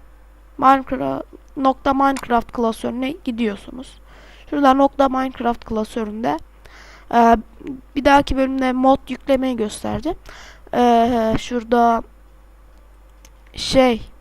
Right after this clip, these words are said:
Saves klasörü var arkadaşlar. Buna giriyorsunuz.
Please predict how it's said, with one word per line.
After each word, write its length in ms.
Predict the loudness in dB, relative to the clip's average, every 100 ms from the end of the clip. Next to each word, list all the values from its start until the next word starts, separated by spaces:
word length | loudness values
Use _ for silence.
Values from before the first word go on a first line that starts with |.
| -20 -20 -20 -20 -20 -20 -20 -20 -20 -20 -20 -20 -14
Saves 880 | -8 -4 -2 6 8 10 8 6
klasörü 580 | -2 -2 -2 0 -2 -2
var 160 | -4 -6
arkadaşlar. 720 | -8 -10 -10 -10 -6 -4 -2
Buna 200 | -2 -2
giriyorsunuz. 880 | -2 -4 -4 -6 -10 -20 -20 -20 -20